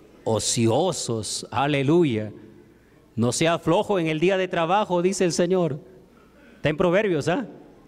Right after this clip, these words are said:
No seas ocioso en el día de trabajo. Gana almas, haz algo. Aleluya, a su nombre.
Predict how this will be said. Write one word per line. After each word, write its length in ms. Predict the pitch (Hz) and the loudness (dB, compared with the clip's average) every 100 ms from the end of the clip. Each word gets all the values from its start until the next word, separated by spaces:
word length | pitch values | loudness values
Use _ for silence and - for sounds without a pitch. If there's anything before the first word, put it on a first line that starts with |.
| - | -10
No 80 | 117 | -4
seas 260 | 117 147 175 | 0 0 2
ocioso 500 | 175 - 202 208 208 | 0 2 0 0 0
en 80 | 185 | 0
el 100 | 185 | 0
día 160 | 208 | 0
de 100 | 208 | 0
trabajo. 540 | 208 202 226 165 139 - - - - | 0 2 2 -2 -6 -10 -20 -12 -4
Gana 340 | 170 214 254 | -2 2 0
almas, 320 | 269 202 180 | 0 0 0
haz 160 | 220 269 | 0 2
algo. 460 | 294 202 131 117 - - | 0 0 -2 -2 -10 -10
Aleluya, 640 | 135 180 202 247 196 151 123 - - | -2 0 4 4 4 2 0 -10 -8
a 100 | 139 | -2
su 120 | 139 180 | 2 4
nombre. 560 | 233 202 175 143 123 | 4 4 2 0 -4